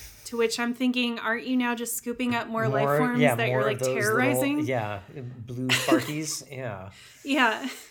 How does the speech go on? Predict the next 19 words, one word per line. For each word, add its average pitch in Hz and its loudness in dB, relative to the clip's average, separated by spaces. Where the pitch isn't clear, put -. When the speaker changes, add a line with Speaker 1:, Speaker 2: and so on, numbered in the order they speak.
Speaker 2:
<sighs> 349 2
Speaker 1:
But 240 2
we 285 0
don't 330 6
need 330 4
to 349 -4
worry 285 2
about 233 0
that, 220 -2
I 220 -2
guess, 247 0
because 233 -2
Troi 254 0
senses 262 -2
someone 240 -2
is 226 -6
there 214 0
with 214 -6
them. 196 -10